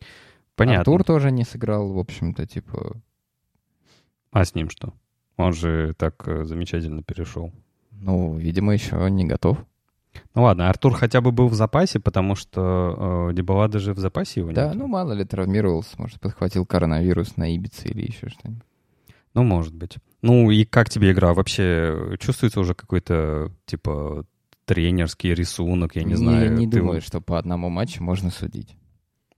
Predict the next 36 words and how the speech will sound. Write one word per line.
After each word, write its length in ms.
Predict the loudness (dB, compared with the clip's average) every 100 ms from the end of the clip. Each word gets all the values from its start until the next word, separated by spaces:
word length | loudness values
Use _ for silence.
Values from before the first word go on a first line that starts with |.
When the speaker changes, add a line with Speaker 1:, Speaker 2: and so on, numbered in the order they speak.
| 2
Speaker 1:
Да 100 | 4
у 40 |
Speaker 2:
Ну, 80 | 6
то 80 | 6
Speaker 1:
тебя 280 | 8 10
Speaker 2:
есть, 100 | 8 6
Speaker 1:
всё 200 | 4 4
так. 300 | 0 -4 _
Speaker 2:
ну, 120 | -4 -2
так 320 | 0 0 0
и 60 |
есть, 320 | 0 0 -2 -2
конечно, 500 | -2 0 -2 -2 -2
по 120 | -2
одному 280 | 0 0 0
матчу. 300 | 0 -2 -4
Это 160 | -2
как 180 | -2 -4
с 80 | -2
Челси 380 | 0 2 0 -4
та 120 | -2
же 100 | -2
самая 300 | -2 -4 -4
история, 280 | 0 2 2
надо 220 | 0 0
будет 180 | 0 0
смотреть, 380 | 0 2 4 2
во 60 |
что 160 | 2 0
это 140 | 0
превратится. 840 | 0 2 2 2 -2 2 2 2 0
А 40 | -2
Ювентус 500 | -2 0 0 -4 -4
подписал 480 | -4 -2 2 2 2
Марату, 480 | 0 0 0 -2 -4 _ _ -4
вот 200 | -2 -2